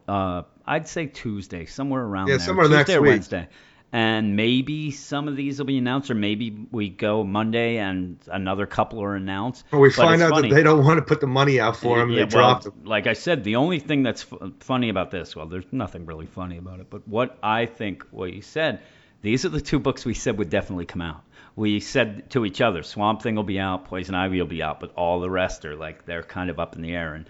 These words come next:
Speaker 2: And I'm really
Speaker 1: uh,
Speaker 2: surprised they're not doing what they did with Katana and Dead, uh, Deadshot.
Speaker 1: Yeah, yeah, I know.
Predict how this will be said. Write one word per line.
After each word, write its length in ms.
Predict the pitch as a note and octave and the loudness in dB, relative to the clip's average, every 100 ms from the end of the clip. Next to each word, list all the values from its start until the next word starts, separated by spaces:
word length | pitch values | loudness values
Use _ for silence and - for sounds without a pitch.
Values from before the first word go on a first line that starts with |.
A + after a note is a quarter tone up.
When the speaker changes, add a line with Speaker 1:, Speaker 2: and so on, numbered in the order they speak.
| C#3 | 4
Speaker 2:
And 100 | C3+ | 6
I'm 140 | C3+ | 8
really 240 | C#3+ D3 | 10 10
Speaker 1:
uh, 60 | D3 | 8
Speaker 2:
surprised 760 | D3+ - - - - C#3+ C#3 C3 | 4 -4 -12 -20 2 6 6 6
they're 80 | |
not 140 | B2+ A2+ | 0 4
doing 180 | C3 B2+ | 4 4
what 100 | A#2 | 4
they 120 | A#2 | 4
did 160 | A#2+ | 4
with 120 | A#2 - | 2 -2
Katana 440 | G#2+ A#2+ A#2+ A#2+ | -4 2 4 6
and 120 | A2+ | 6
Dead, 300 | G#2+ B2 B2+ | 6 6 6
uh, 380 | A#2 G#2+ F#2+ F#2 G2 - - - _ | 6 8 8 4 -2 -12 -20 -20 _
Deadshot. 680 | C#3 C3+ B2 G2 F#2 - C3 | 6 6 6 4 2 2 4
Speaker 1:
Yeah, 240 | B2 G2+ - | 4 2 2
yeah, 280 | B2 C#3 G#2 - | 6 6 6 0
I 160 | A#2+ B2 | 2 4
know. 300 | B2 A2 | 4 2